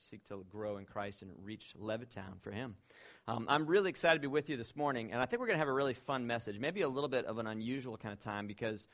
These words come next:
we're gonna be walking through Matthew chapter two. Matthew chapter two is actually the passage that, that Ross read a short while ago, but it's all about the Messiah, the Magi, and the mysterious star that they followed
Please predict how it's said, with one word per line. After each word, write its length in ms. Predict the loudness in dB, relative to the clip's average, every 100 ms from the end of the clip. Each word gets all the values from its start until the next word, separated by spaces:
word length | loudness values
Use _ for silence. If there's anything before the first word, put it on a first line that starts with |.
| -20 -20 -6
we're 100 | -2
gonna 120 | 2
be 60 | 4
walking 380 | 8 8 6 2
through 300 | -2 0 2
Matthew 420 | 4 2 2 -6
chapter 480 | 0 2 2 0 -10
two. 460 | -8 -4 -2 -2 -6 -18 _ _ _ _ _ _ -6
Matthew 320 | 2 4 4
chapter 300 | 6 8 8
two 260 | 4 4 6
is 160 | 4 6
actually 300 | 8 8 4
the 80 | 6
passage 440 | 8 8 4 0
that, 180 | 0 -2 -4 -20 -20 -4
that 100 | 0
Ross 340 | 8 10 8 6
read 280 | 6 8 6
a 60 |
short 220 | 2 4
while 200 | 8 10
ago, 220 | 8 6 6
but 120 | 6
it's 100 | 8
all 160 | 10
about 400 | 10 12 10 10
the 240 | 4 4 4
Messiah, 720 | 0 -2 4 8 8 8 6
the 80 | 4
Magi, 760 | 4 6 6 6 6 6 4 -2 -10 -20 -12 -2
and 140 | 0
the 40 | 0
mysterious 680 | -2 0 2 4 2 -2 -8
star 580 | -6 4 8 10 8 6
that 120 | 2
they 140 | 2
followed 560 | 4 8 8 8 4 -2